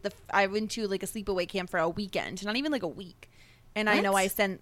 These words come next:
Speaker 1: I mailed, I wrote a letter to
Speaker 2: How
Speaker 1: my
Speaker 2: do you
Speaker 1: parents.
Speaker 2: How do you have time to mail a letter to your parents in a weekend?
Speaker 1: Oh, it didn't get
Speaker 2: You
Speaker 1: there.
Speaker 2: came
Speaker 1: It didn't.
Speaker 2: Yes, you came home and s-, before.
Speaker 1: Yeah.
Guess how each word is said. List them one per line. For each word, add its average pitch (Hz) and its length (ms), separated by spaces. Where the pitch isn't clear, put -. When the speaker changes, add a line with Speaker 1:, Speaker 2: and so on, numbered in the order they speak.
Speaker 1:
I 196 220
mailed, 190 500
I 190 220
wrote 202 200
a 190 40
letter 196 280
to - 60
Speaker 2:
How 494 180
Speaker 1:
my 554 60
Speaker 2:
do 523 60
you 494 80
Speaker 1:
parents. - 460
Speaker 2:
How 415 340
do 466 120
you 403 80
have 339 200
time 285 440
to 269 80
mail 254 420
a 240 100
letter 240 520
to 330 140
your 302 160
parents 247 460
in 247 80
a 226 80
weekend? 220 480
Speaker 1:
Oh, 262 80
it 269 80
didn't 269 200
get 240 160
Speaker 2:
You 359 80
Speaker 1:
there. 196 260
Speaker 2:
came 440 180
Speaker 1:
It 226 140
didn't. 262 180
Speaker 2:
Yes, 466 360
you 349 140
came 427 300
home 339 400
and 294 240
s-, - 180
before. 262 1080
Speaker 1:
Yeah. 220 300